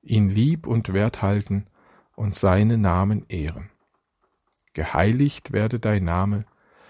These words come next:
ist die Bitte darum, dass Gott sich Menschen,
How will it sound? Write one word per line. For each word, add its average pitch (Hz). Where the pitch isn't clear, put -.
ist -
die 92
Bitte 156
darum, 123
dass -
Gott 135
sich -
Menschen, 113